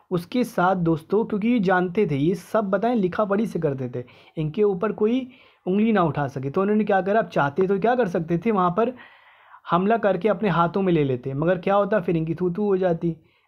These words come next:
वहाँ पर।" फिर और जो राजा होते कहते कि "आप वहाँ के जो अंग्रेज़ हैं, जो इंग्लैंड से आए, वो अब यहाँ पर अपना,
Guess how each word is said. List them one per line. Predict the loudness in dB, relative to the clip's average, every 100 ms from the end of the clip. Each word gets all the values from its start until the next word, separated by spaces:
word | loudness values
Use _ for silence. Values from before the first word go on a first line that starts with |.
| -2
वहाँ | 0 2
पर।" | 0 0
फिर | 0 2 2 0 0
और | 0 2
जो | 2 2
राजा | 2 2 2
होते | 2 0
कहते | -2 -2 -4
कि | 0
"आप | 2 0 -2 -8
वहाँ | -6 -4
के | -4
जो | -2 -2 -2 -8 -20 -12 -6
अंग्रेज़ | -2 0 0 0 -2
हैं, | -2 -2 -4 -18 _ -8
जो | -2 0
इंग्लैंड | 2 2 2 -2
से | -2
आए, | -2 0
वो | 0
अब | -2
यहाँ | -4 -2
पर | 0
अपना, | 0 0 0 -2